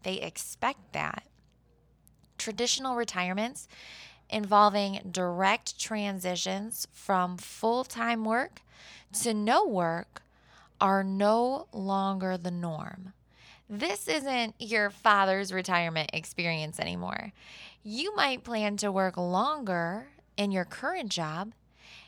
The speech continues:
embark on a new career, work part-time,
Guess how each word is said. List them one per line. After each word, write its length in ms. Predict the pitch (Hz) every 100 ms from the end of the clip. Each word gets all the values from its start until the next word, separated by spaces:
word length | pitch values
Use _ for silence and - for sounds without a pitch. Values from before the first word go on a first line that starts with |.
| _
embark 800 | 220 226 190 - 202 226 269 - -
on 180 | 208 202
a 100 | 185
new 380 | 180 196 220 247
career, 720 | - 190 175 190 214 233 254 - _ - - - -
work 460 | 196 254 320 -
part-time, 880 | - 220 240 285 - 214 214 247 277